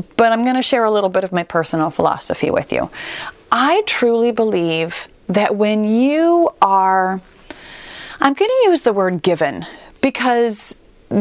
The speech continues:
because I think it fits in a lot of situations. When you are given a thought that sparks your creativity, that makes you feel excited, that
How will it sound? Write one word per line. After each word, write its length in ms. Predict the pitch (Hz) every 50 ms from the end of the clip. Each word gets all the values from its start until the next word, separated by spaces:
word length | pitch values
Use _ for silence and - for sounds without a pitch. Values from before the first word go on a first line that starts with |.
| 208 196 - _ _ - - - - - - 202
because 280 | 185 262 247 269 262 -
I 80 | 247
think 200 | 233 - 277 262
it 100 | 262 -
fits 300 | - - - 208 - -
in 80 | 208 196
a 60 | 180
lot 180 | 175 170 160 160
of 100 | 165 -
situations. 800 | - 180 - - 170 160 151 127 - - - - 143 - -
When 300 | - 233 277 294 302 330
you 120 | 370 415 480 494 466 427
are 120 | 294 214
given 520 | 170 - 208 185 165 165 147 101 78 - - - - - - - - - - - - - - - - - _ -
a 80 | 185
thought 640 | 175 - - 180 151 - - - - - - - - - - - - - - - - - - - -
that 200 | - 196 214 -
sparks 440 | - - - 208 185 - - - -
your 100 | 196 185
creativity, 960 | - - 190 180 170 160 160 - - 170 165 165 156 - 151 151 151 151 - -
that 340 | 175 156 180 170 160 - -
makes 380 | 175 175 170 - - - -
you 80 | 185 175
feel 640 | - - - 185 175 170 165 160 160 160 156 - -
excited, 640 | 165 - - - - 160 151 147 143 143 139 139
that 640 | - 175 151 147 170 170 160 160 160 151 - - -